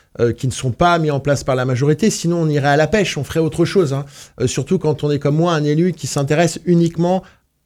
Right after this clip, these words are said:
à sa ville, alors à sa ville, dans sa région, bien sûr, hein, je suis rennais, breton, mais, euh, quand on vient à la politique par amour de sa ville, on propose des choses qui sont bonnes que pour sa ville et pour ses habitants. Donc on comprend pas pourquoi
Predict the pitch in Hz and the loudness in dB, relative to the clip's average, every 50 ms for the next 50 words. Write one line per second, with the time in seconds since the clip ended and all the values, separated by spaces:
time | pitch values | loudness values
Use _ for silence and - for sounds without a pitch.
0 | - - 151 170 165 - - 170 170 165 180 147 120 120 123 110 113 120 - - | -8 -2 -2 0 0 0 0 2 2 2 2 2 2 0 0 0 -2 -2 -2 -2
1 | 127 135 143 131 127 - - 156 143 160 190 180 156 202 185 160 147 151 165 165 | -2 -2 -2 -2 -4 -2 0 0 4 4 4 6 6 4 2 2 2 2 2 0
2 | - - 170 139 135 143 147 143 - - - 135 135 135 135 135 135 110 - 120 | 2 2 0 2 2 0 0 0 -2 -2 -2 0 0 2 2 2 0 0 0 2
3 | 127 151 160 180 185 190 190 180 156 139 151 165 165 220 208 190 160 151 151 147 | 4 4 4 4 4 4 4 4 2 4 4 4 4 4 2 2 4 4 2 2
4 | 147 156 - - - - _ - - 135 139 139 135 131 131 131 131 131 131 135 | 2 -2 -10 -18 -20 -20 _ -4 0 2 4 4 4 4 4 4 4 4 4 4
5 | 131 131 123 - - 170 165 165 170 175 160 143 160 196 190 190 185 - - 180 | 2 2 0 2 0 0 0 2 2 2 2 4 4 4 4 4 2 2 2 0
6 | 180 160 - - 185 170 - - - 143 131 143 170 180 196 185 175 170 156 - | 0 0 -2 -2 -2 -2 -2 -2 0 0 2 2 2 2 0 2 2 0 0 2
7 | - 147 147 175 214 233 214 135 98 - - - - - - - 151 151 - 165 | 2 2 4 4 2 2 2 0 -4 -6 -16 -20 -20 -18 -8 -2 -2 0 2 2
8 | 160 170 180 170 160 175 160 - 220 226 220 - - _ _ _ _ - - - | 4 4 4 4 4 4 2 4 0 0 0 -2 -10 _ _ _ _ -8 -8 -2
9 | - - 180 180 214 226 220 185 - - - 220 214 - 208 - - - 214 202 | 0 0 2 4 4 4 2 0 -2 2 2 2 2 2 -2 -4 -2 0 2 4
10 | 208 220 220 208 196 202 196 185 - - 180 190 190 180 196 175 214 196 175 - | 4 4 4 4 2 0 -2 -6 -4 -2 0 2 2 2 0 0 0 0 -2 -2
11 | - - 151 147 - 160 156 - 196 185 156 - 196 190 190 220 220 208 - 165 | -2 -4 -4 -2 -2 -4 -2 0 0 0 0 0 -2 0 2 2 2 2 0 -4
12 | - - 180 180 170 | -4 0 2 2 2